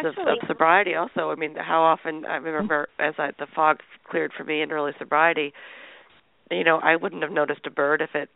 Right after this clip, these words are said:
Speaker 1: invited me to dinner before, but the, the,
Speaker 2: <laughs>
Speaker 1: to be
Speaker 2: Yeah.
Speaker 1: able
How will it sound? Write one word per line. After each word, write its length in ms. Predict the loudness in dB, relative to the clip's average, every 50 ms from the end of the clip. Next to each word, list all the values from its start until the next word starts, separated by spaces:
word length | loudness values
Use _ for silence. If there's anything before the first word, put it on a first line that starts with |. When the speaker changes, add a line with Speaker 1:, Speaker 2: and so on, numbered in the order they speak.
| _ -20 _ _ -4
Speaker 1:
invited 420 | -4 -2 2 2 2 2 2 0
me 100 | -4 -4
to 60 | -4 -2
dinner 440 | 0 2 2 2 2 -2 -2 -8 -6 -6
before, 600 | -6 -2 0 0 0 2 0 -2 -2 -6 -6 -4 -2
but 140 | -2 -2 0
the, 320 | 0 -2 2 2 2 2 4 6
the, 120 | 6 6 6 6 0 -2 -2 -2 0 -2 -2 -2 _ -4 -2 0
Speaker 2:
<laughs> 0 |
Speaker 1:
to 80 | 0 2
be 140 | 4 4 4
Speaker 2:
Yeah. 140 | 6 4 4
Speaker 1:
able 200 | 4 4 2